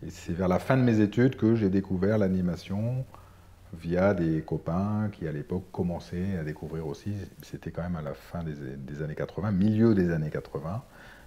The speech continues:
Donc c'était un peu le début de l'animation en France, euh, en tout cas, euh, sous sa forme industrielle, on va dire. Oui, c'est les premiers studios, les premières écoles. Et, euh, ça m'a fasciné comme technique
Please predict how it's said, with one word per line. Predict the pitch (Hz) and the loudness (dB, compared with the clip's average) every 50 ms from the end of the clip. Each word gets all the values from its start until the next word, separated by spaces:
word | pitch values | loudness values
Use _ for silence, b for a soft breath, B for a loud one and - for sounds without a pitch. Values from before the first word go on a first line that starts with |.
| B - | B -18
Donc | - - | -16 -10
c'était | - 90 87 - | -8 -6 0 0
un | 92 90 | 0 2
peu | - 117 | 4 4
le | 104 | 4
début | 92 95 98 95 104 113 | 6 6 6 6 6 6
de | 110 | 6
l'animation | 104 95 98 98 95 90 - - 107 101 95 | 6 6 6 6 4 2 0 0 0 2 2
en | 92 | 2
France, | 90 - - 107 110 113 - - | 0 -2 -2 0 0 0 -2 -4
euh, | 92 87 82 - - - - - - - - | -6 -6 -6 -8 -12 -18 -18 -16 -14 -14 -12
en | - | -12
tout | 90 - 90 | -10 -10 -8
cas, | 82 - 107 104 104 | -6 -4 -2 -2 -2
euh, | 104 95 87 80 80 80 80 78 78 76 - B B B B B B B | -2 -2 -2 -2 -2 -4 -4 -4 -6 -8 -12 B B B B B B B
sous | B - - - | B -20 -18 -14
sa | - - 78 71 | -10 -10 -10 -8
forme | - - 85 82 82 | -6 -6 -6 -4 -4
industrielle, | 80 78 78 76 - - - 90 104 117 117 | -6 -8 -10 -12 -12 -8 -6 -4 -4 -4 -6
on | 92 | -6
va | 80 78 | -8 -8
dire. | 85 104 117 | -8 -8 -8
Oui, | 104 82 78 | -8 -8 -10
c'est | - - - | -12 -12 -14
les | 90 | -12
premiers | - - - 82 90 | -8 -6 -4 -4 -4
studios, | 90 - - 87 87 98 101 101 | -6 -6 -8 -8 -4 -2 -2 -2
les | 95 | -4
premières | - - 87 87 87 87 87 | -4 -6 -6 -6 -6 -6 -8
écoles. | 85 - 101 104 117 117 - - - - B B B B B B B B B B B B B B B - | -6 -6 -6 -6 -6 -8 -12 -18 -20 -20 B B B B B B B B B B B B B B B -8
Et, | 85 85 92 98 104 104 | -6 -2 -2 0 0 0
euh, | 98 85 82 80 82 82 82 82 82 80 80 80 80 80 80 80 78 78 - - B B B B B B B B - - | 0 0 -2 -2 -2 -4 -4 -6 -6 -6 -6 -6 -6 -6 -6 -6 -6 -8 -10 -14 B B B B B B B B -20 -20
ça | - - - - | -18 -12 -8 -8
m'a | 73 73 78 76 | -6 -6 -6 -6
fasciné | - - 82 78 - - 92 107 139 175 - - - - - | -6 -6 -8 -6 -2 0 0 2 2 0 -2 -8 -20 -18 -14
comme | - 92 90 | -12 -10 -8
technique | - - - - - 120 139 - - - | -8 -10 -8 -6 -6 -6 -6 -8 -12 -20